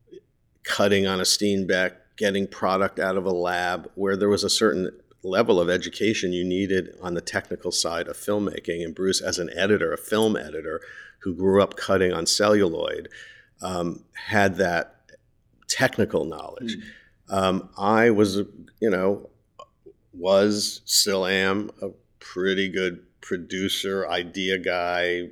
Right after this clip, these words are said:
Speaker 1: marketing guy, organized guy. The making of a film is a business.
Speaker 2: Mm-hmm.
Speaker 1: Every film is a business. And the sooner that young filmmakers realize that it's a business and you gotta treat it as a business and you gotta have great organizational skills.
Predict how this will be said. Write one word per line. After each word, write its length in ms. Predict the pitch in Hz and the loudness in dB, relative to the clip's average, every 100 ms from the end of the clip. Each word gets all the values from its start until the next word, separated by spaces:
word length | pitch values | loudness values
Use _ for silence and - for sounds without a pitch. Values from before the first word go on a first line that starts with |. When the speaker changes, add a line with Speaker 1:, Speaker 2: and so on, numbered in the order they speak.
| - | -10
Speaker 1:
marketing 640 | 87 85 92 - 92 90 | -8 -2 -2 0 -2 0
guy, 720 | 87 87 85 87 85 87 85 82 - _ - | -2 -4 -6 -6 -4 -2 -2 -6 -12 _ 0
organized 800 | 101 95 95 92 90 90 - - _ | 2 4 4 2 2 0 -4 -12 _
guy. 520 | 87 82 85 82 85 - - - _ | -6 -4 -4 -4 -6 -8 -14 -20 _
The 80 | - | 0
making 360 | 98 107 110 104 | 4 4 6 4
of 120 | 95 | 4
a 40 | |
film 420 | 92 - 120 117 95 | 0 2 4 4 4
is 120 | 95 | 0
a 60 | |
business. 680 | 85 107 120 76 - - - - | 2 2 2 0 -6 -6 -6 -10
Speaker 2:
Mm-hmm. 420 | 92 87 113 80 73 - | -18 -16 -16 -18 -20 -4
Speaker 1:
Every 240 | 101 104 | 0 2
film 340 | 104 110 107 95 | 0 2 2 2
is 140 | 87 | 0
a 40 | 87 | 0
business. 540 | 98 107 90 80 - | 2 2 0 -6 -6
And 460 | 85 87 80 78 - | -4 -6 -6 -12 -10
the 120 | 87 | -6
sooner 480 | - - 104 104 101 | -4 0 2 4 2
that 260 | 92 69 - | 2 -2 -2
young 220 | 98 90 | 0 0
filmmakers 540 | 95 92 90 90 85 | 0 2 2 2 0
realize 420 | 85 92 85 85 85 | 2 2 2 0 0
that 160 | 85 | 0
it's 180 | 85 - | 0 -2
a 80 | 87 | -4
business 560 | 76 90 87 95 87 | -2 -2 0 0 0
and 120 | 87 85 | -2 -4
you 40 | |
gotta 200 | 82 78 | -4 -6
treat 280 | - 110 104 | 0 4 6
it 140 | 92 | 4
as 160 | 87 82 | 2 0
a 60 | |
business 600 | 78 92 82 90 87 - - - - - - _ | 0 0 0 -2 -2 -4 -10 -18 -20 -20 -20 _
and 380 | 98 87 80 - - | -8 -4 -6 -6 -8
you 180 | 92 | -4
gotta 220 | 92 87 87 | 2 2 2
have 160 | 85 | -2
great 260 | 82 95 95 | 0 2 4
organizational 720 | 87 90 87 87 90 - 85 | 2 2 2 2 2 0 -2
skills. 460 | - - 131 101 | -2 2 4 4